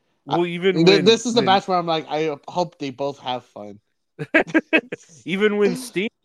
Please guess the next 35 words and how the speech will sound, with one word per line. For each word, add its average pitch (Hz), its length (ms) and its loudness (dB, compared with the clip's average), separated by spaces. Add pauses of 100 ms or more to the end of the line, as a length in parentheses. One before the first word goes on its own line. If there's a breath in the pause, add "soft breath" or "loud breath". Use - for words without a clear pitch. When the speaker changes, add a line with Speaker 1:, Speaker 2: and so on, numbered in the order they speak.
Speaker 1:
would 139 220 -6
do 151 180 -8
those 147 220 -4
bumps, 131 680 -2
like 117 300 -4 (420)
jumping 147 360 -6
on 151 160 -2
a 131 60 -6
table 175 440 -4
or 175 320 0
taking 147 440 -12
the 117 340 -4 (540)
Sammy 147 380 -4
Guevara 135 880 0 (240)
eight 139 240 -10
hundred 143 460 -6
ninety 131 540 -8
flip 131 480 -2 (180)
onto 127 360 -10
Speaker 2:
Yeah. 135 840 4 (320 soft breath)
Did 147 80 -8
you - 20 -4
Speaker 1:
It's 160 80 -2
Speaker 2:
hear 196 100 4
Speaker 1:
like 262 100 6
Speaker 2:
that 233 60 2
he 190 100 0
was 214 120 2
supposed 208 220 0
to 196 60 -2
move 156 220 -2
out 147 140 4
of 160 80 -4
the 135 80 -6
way? 113 400 -6